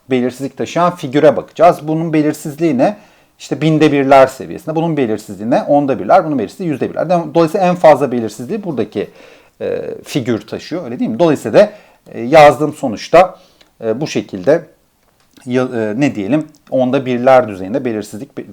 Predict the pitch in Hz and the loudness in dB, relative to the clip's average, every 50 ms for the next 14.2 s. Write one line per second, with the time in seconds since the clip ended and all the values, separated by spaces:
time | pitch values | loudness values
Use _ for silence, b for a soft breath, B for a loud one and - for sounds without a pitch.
0 | _ - - 120 - - 98 80 87 127 - 131 107 - - 123 104 113 104 90 | _ -10 -10 -10 -10 -10 -14 -12 -12 -10 -6 -6 -6 -6 -6 -10 -8 -8 -10 2
1 | - 131 156 160 B B B B B - 131 117 127 131 123 123 127 120 - - | 4 4 4 4 B B B B B -10 -8 -4 -2 -2 -2 -2 -4 -6 -8 -12
2 | - 101 92 - - _ _ 104 117 120 113 123 120 117 120 123 120 - - 101 | -18 -20 -20 -20 -20 _ _ -8 -8 -6 -4 -2 -2 -2 -2 -6 -6 -8 -16 -16
3 | 92 - 139 151 - 127 120 123 120 117 - - 123 95 87 85 85 85 - _ | -10 -8 -8 -2 2 6 6 6 6 4 -2 -6 -6 -4 -4 -6 -6 -8 -10 _
4 | 95 87 78 90 95 107 147 160 156 _ _ _ _ _ - - - - - - | -18 -18 -14 -12 -10 -10 -10 -10 -12 _ _ _ _ _ -18 -18 -18 -4 2 2
5 | 127 120 117 117 117 - - - - 104 95 107 147 165 143 123 113 98 - - | 4 6 4 2 2 -4 -14 -16 -14 -12 -10 -6 0 4 6 6 6 4 0 -12
6 | - 117 127 123 123 135 131 - - 95 - - 95 95 143 156 151 B B B | -14 -12 -12 -12 -10 -10 -12 -12 -12 -14 -12 -12 -6 -4 -4 -4 -4 B B B
7 | B B B B B B B - 113 107 101 98 92 - - 147 - - - 95 | B B B B B B B -10 -8 -6 -6 -6 -8 -8 -10 -10 -10 -8 -10 -10
8 | 87 98 113 147 160 160 _ _ _ _ _ _ 120 131 127 - - - 92 90 | -10 -6 -6 -6 -6 -6 _ _ _ _ _ _ 2 2 2 2 2 -6 -6 -2
9 | 98 139 165 165 - - _ _ _ 127 123 120 117 98 85 82 78 - - - | 0 0 -2 -2 -8 -20 _ _ _ -4 -2 -2 -2 -4 -10 -14 -16 -18 -20 -20
10 | - _ _ b b b b b b - 254 214 131 - - - 233 233 202 196 | -20 _ _ b b b b b b 6 6 6 6 4 2 0 2 2 2 2
11 | 160 190 208 214 208 233 - 190 143 120 107 101 95 - - 220 214 190 233 226 | 4 4 2 2 2 0 0 2 2 2 2 0 -2 -4 -6 -6 -2 -2 -2 -4
12 | - - 180 151 143 139 - - 131 120 143 214 190 113 104 85 90 151 202 220 | -2 -2 0 0 0 0 -2 -4 -10 -4 -2 -2 0 0 -2 2 4 6 4 4
13 | - - 147 160 156 156 - - 165 160 165 175 170 156 131 - 104 90 101 92 | 2 0 0 0 0 0 2 2 4 6 6 8 8 6 6 4 -2 -4 -4 -4
14 | 90 120 170 190 | -2 -2 -4 -4